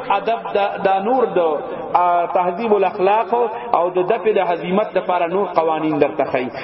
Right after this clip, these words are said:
او دا تقریبا تر آیت نمبر ایک سو انچاس پورې، یو سل یو کم پنځوستم آیت پورې. د شکست نه به بچ کېږي. ما راته ووایي، دا ګډ یو ځل قوانین د هز-، دفع هزیمت ذکر کړي، مینځ کې پکې د وفات فواید ذکر کړي،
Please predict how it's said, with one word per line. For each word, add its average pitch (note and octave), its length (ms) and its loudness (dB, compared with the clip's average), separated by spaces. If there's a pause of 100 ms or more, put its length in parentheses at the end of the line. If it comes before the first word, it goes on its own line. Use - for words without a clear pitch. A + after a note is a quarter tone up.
(140)
او E3 140 2
دا G#3+ 160 0
تقریبا G3 480 0 (120)
تر F3+ 100 2 (140)
آیت F#3 260 0
نمبر E3 300 0
ایک E3 140 -2
سو D3+ 160 0 (100)
انچاس C#3+ 400 0 (100)
پورې، A2+ 240 0 (280)
یو G3 360 0
سل A#3 500 -2
یو F3 120 2
کم F#3 260 -4
پنځوستم D#3 500 -2
آیت D3 240 0 (100)
پورې. B2 540 -4
د F#3 80 2
شکست A3 500 0
نه A3+ 120 0
به G#3 100 0
بچ F3 300 -4
کېږي. E3 440 -2
ما F3 120 2
راته G#3+ 200 -4
ووایي، B3 160 0
دا G3+ 120 4
ګډ G3 200 -2 (380)
یو A3+ 200 4
ځل A3 160 0 (100)
قوانین G3+ 400 0
د G#3+ 40 2
هز-، G3 380 -2
دفع G#3 220 0
هزیمت F#3+ 300 0
ذکر F3 280 0
کړي، A#3+ 200 -2 (300)
مینځ F#3+ 280 2
کې F#3 120 0
پکې D#3+ 140 0
د D#3+ 40 4
وفات D3+ 340 0
فواید C#3+ 300 0
ذکر B2+ 320 -2
کړي، A#2+ 180 -6